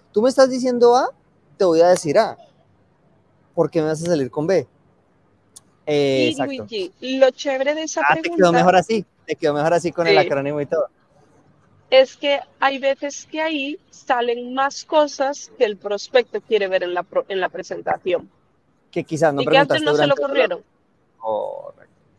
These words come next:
Speaker 1: correcto. E
Speaker 2: No, y
Speaker 1: incluso,
Speaker 2: que cuando le
Speaker 1: cosas que
Speaker 2: pregunté no me dijo.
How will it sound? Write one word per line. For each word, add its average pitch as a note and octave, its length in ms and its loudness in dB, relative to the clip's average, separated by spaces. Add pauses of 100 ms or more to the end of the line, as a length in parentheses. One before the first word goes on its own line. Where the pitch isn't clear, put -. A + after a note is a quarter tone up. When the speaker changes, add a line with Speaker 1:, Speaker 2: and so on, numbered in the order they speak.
Speaker 1:
correcto. A2+ 360 -14 (180)
E F3+ 140 2
Speaker 2:
No, B3 100 2
y C#5 40 4
Speaker 1:
incluso, A#4+ 240 6
Speaker 2:
que B3 100 -6
cuando B3 280 2
le A#3+ 120 2
Speaker 1:
cosas B3+ 100 -2
que B3 80 4
Speaker 2:
pregunté A#3 340 4
no F#4+ 120 -2
me C#4 120 2
dijo. F#4+ 220 -8